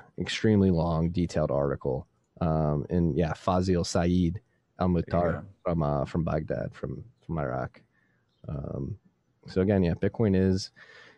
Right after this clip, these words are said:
Speaker 1: the greatest extension of natural law theory of natural rights since, I would argue, the Bill of Rights. Um, and
Speaker 2: This is part of Gladstein's every two weeks. His,
Speaker 1: Biweekly.
Speaker 2: uh,
Speaker 1: His biweekly.
Speaker 2: Bitcoin post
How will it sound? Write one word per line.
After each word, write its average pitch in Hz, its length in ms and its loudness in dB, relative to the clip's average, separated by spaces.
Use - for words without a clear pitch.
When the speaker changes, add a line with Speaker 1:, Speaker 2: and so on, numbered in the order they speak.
Speaker 1:
the 120 120 4
greatest 120 360 4
extension 107 520 2
of 98 80 2
natural 95 340 2
law 87 180 6
theory 90 320 2
of 85 100 2
natural 85 340 0
rights 80 320 2
since, - 500 -2
I 95 160 0
would 85 120 2
argue, 78 200 0
the - 80 -2
Bill 71 200 0
of - 100 -4
Rights. - 420 -4
Um, 85 500 -6
and 76 360 0
Speaker 2:
This - 140 -12
is 113 100 -8
part 113 280 -4
of 95 100 -6
Gladstein's 95 920 -4
every 98 240 -6
two 95 240 -8
weeks. 90 400 -8
His, 87 160 -10
Speaker 1:
Biweekly. 85 540 0
Speaker 2:
uh, - 300 -16
Speaker 1:
His 98 120 -4
biweekly. 85 580 0
Speaker 2:
Bitcoin - 40 -4
post 87 440 -12